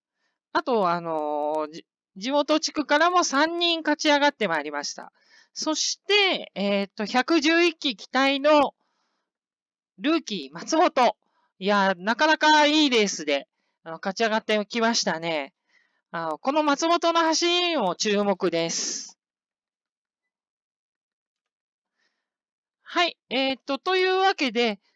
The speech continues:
その松本の後ろが競りになりました。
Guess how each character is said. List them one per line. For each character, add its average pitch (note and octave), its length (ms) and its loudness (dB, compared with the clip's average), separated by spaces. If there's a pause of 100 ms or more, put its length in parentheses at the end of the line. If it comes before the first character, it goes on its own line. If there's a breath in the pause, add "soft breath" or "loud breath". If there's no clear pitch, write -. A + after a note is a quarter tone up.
そ - 160 -12
の G4 160 -2
松 F#4+ 280 -2
本 G4 320 -2
の F#4 140 2
後 E4+ 360 0
ろ C#4 40 0
が D#3 240 -2
競 C4 160 -4
り G4 180 0
に F4+ 60 -4
な G#3 120 -2
り F3 140 -6
ま E3 140 -2
し - 160 -6
た。 C#3+ 200 -2